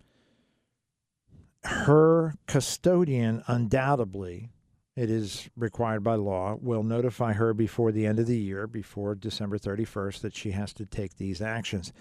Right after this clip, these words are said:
I'm a little surprised that there has not been more communication up till now. It could be that these I R As are being held,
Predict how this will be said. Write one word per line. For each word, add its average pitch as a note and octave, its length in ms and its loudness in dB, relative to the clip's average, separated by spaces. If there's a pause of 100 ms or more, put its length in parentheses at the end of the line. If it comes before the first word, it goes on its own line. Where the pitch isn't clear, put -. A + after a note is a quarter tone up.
(420)
I'm A#2 140 -2
a A2 60 0
little C#3+ 300 6
surprised A#2 800 2
that A#2 160 2
there G#2+ 200 4
has G#2 260 2
not A2 300 -2
been G#2+ 180 -2
more G#2+ 260 0
communication G#2 800 -2
up F#2 160 -6
till F#2+ 180 -4
now. G2+ 420 0 (480)
It E3+ 280 -2
could F#3 520 4
be G#2+ 500 2 (360)
that C3 180 4
these B2 200 4
I B2+ 200 4
R A#2+ 180 6
As A2 240 2
are A#2+ 80 4
being A2 260 0
held, A#2 600 -4